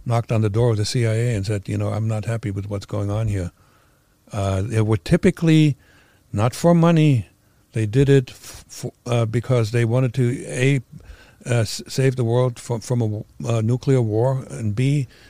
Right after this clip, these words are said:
they were pissed off at, at what was going on in, in Soviet society.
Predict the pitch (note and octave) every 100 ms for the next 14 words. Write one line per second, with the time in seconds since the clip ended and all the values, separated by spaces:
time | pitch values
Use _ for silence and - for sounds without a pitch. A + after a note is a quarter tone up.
0 | _ - B2+ B2+ - E3 D#3 - C#3 C#3
1 | B2+ A#2 - - B2 A#2+ A#2 A2 A2 G2+
2 | A#2+ A2 A2+ A#2 A#2 A2+ - B2 - -
3 | - A#2+ A2 G#2+ - A2 G#2+ - - -
4 | A#2+ A2 - G2 A2 G#2+ G#2 G2